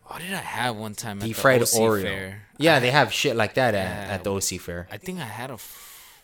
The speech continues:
Speaker 1: fuck, I don't remember what it was. Something fried, for sure.
Speaker 2: But a dessert.
Speaker 1: Yeah, yeah, yeah.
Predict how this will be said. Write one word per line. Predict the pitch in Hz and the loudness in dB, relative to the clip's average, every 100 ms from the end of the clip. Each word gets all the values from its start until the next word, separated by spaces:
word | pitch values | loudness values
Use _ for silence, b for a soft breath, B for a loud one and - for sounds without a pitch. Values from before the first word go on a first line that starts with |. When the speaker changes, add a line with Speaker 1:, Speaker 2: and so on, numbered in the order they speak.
| _ | _
Speaker 1:
fuck, | - 139 113 101 | -16 -14 -12 -12
I | |
don't | 123 110 | -12 -12
remember | 98 104 | -12 -12
what | 101 92 | -12 -14
it | |
was. | 95 92 92 - _ _ _ _ _ | -14 -14 -16 -20 _ _ _ _ _
Something | - 190 185 117 | -8 -6 -6 -8
fried, | - 98 90 85 _ _ | -8 -8 -10 -14 _ _
for | _ 95 | _ -16
sure. | - 92 | -14 -4
Speaker 2:
But | 107 98 | 0 0
a | |
dessert. | 87 90 131 113 - - | -2 0 2 2 -2 -4
Speaker 1:
Yeah, | 165 156 | 2 2
yeah, | 120 113 110 | 2 -2 -6
yeah. | 98 95 | -8 -12